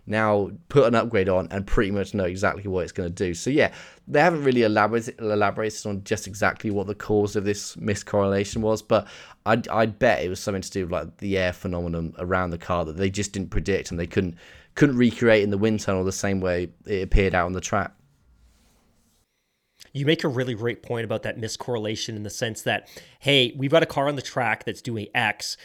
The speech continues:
Speaker 2: but we have a car in the sim that's doing Y, and so much of our upgrades that we actually produce in the shop in terms of machining and, and all those kind of pieces, the things that we do to bring it to life, it's pointless doing those things because while that upgrade in the sim would give us a performance boost of Y,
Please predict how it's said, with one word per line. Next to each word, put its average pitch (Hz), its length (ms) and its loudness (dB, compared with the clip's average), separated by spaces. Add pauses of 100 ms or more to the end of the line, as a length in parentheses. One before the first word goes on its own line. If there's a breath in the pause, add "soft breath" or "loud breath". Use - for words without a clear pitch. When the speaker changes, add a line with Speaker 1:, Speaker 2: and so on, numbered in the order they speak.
(140 loud breath)
Speaker 2:
but 139 60 -2
we 135 100 2
have 123 80 0
a 123 40 0
car 139 320 0
in 131 80 2
the 117 80 -4
sim 120 320 -4
that's 110 180 -6
doing 113 340 -6
Y, 107 400 0
and 120 140 -4
so - 240 0
much 170 220 -2
of 139 80 -4
our 127 200 0
upgrades 123 580 -4
that - 120 -4
we 123 140 0
actually 120 300 -2
produce 120 520 -8
in 113 60 -8
the 101 80 -10
shop 110 480 2
in 101 80 -10
terms 113 320 -8
of 95 120 -12
machining 120 760 -2
and, 104 120 -6 (240 loud breath)
and 131 120 0
all 131 80 2
those 131 100 -2
kind 131 160 -4
of - 80 -6
pieces, 123 340 -8
the 117 80 -10
things 185 200 -2
that 175 80 -2
we 147 100 -4
do 135 180 -4
to 135 60 0
bring 123 220 -4
it 117 80 -6
to - 100 -6
life, 151 300 4 (340 loud breath)
it's 135 140 -4
pointless 202 440 0
doing 175 340 -4
those 120 200 -2
things 120 320 -6
because - 380 -2 (220 loud breath)
while 151 160 4
that 165 260 8
upgrade 156 480 2
in 123 80 -2
the 113 80 -4
sim 147 320 -2
would 120 180 -4
give 131 220 -2
us 120 180 0
a - 40 -8
performance 123 520 -8
boost 113 300 -10
of 95 100 -14
Y, 135 380 6